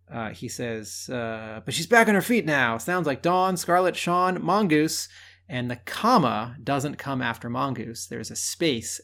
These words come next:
and then the comma, and the comma butts up against the next word, and." So the space and the comma are transposed.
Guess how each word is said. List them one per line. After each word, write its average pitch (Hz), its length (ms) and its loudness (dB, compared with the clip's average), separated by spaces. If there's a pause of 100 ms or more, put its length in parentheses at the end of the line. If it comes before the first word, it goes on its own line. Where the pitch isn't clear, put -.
and 117 280 -8
then 143 460 -2
the 120 100 -10
comma, 104 600 -10
and 113 100 -12
the 107 60 -12
comma 123 360 -2
butts 139 280 -4
up 147 160 -2
against 131 240 -4
the 139 80 -4
next 127 260 -2
word, 123 380 -2
and." 110 420 -10 (560)
So 104 380 -8
the 104 200 -12
space 185 500 0
and 139 180 -10
the 135 60 -8
comma 131 480 0
are 113 240 -8
transposed. - 640 -14